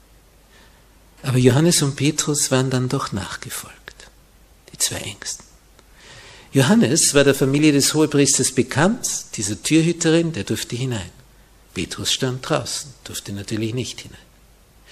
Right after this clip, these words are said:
Dann redet Johannes mit der Türhüterin, sagt, „Mein Freund, komm, lass ihn rein.“ Die lässt es zu. Und wie Petrus hineingeht, sagt die,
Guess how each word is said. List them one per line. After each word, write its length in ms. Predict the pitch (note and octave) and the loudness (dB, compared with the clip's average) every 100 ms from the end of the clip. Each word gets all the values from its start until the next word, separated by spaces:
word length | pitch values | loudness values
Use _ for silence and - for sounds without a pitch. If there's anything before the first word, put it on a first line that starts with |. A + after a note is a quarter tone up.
| - - | -18 0
Dann 140 | D3 | 6
redet 320 | C#3 C#3+ D3+ E3 | 8 8 6 6
Johannes 400 | D#3 E3+ E3+ E3 | 6 4 4 2
mit 160 | D#3+ | 2
der 100 | D#3+ | 0
Türhüterin, 720 | D#3+ E3+ F3 E3+ E3+ D#3 D#3 | 4 4 4 2 2 0 0
sagt, 380 | D3 A2 - - - _ - - | -4 -8 -12 -16 -16 _ -20 -12
„Mein 160 | F2+ | -12
Freund, 380 | - F#2 F#2+ - | -8 -8 -8 -8
komm, 180 | - G2+ - - - _ | -10 -10 -14 -20 -20 _
lass 200 | - - - | -8 -6 -6
ihn 80 | G2+ | -8
rein.“ 240 | G#2 G#2 - _ - _ - - - - - - - - - _ - | -12 -14 -20 _ -20 _ -20 -20 -20 -20 -20 -20 -20 -20 -20 _ -4
Die 100 | A#2+ | 4
lässt 320 | A2+ A2+ - | 6 4 2
es 180 | A#2 - | 2 2
zu. 200 | - A3 | 4 2
Und 100 | C4+ - - - _ _ _ _ - - - | 2 -6 -20 -20 _ _ _ _ -20 -20 -4
wie 140 | B2+ | 0
Petrus 420 | B2+ D#3 - D3+ | 4 4 4 2
hineingeht, 640 | - C3+ C3 E3 F#3 G#3 - | 4 4 4 4 2 2 4
sagt 420 | F#3 F3+ - - | 2 2 -2 -4
die, 240 | F3+ A3 | -2 -2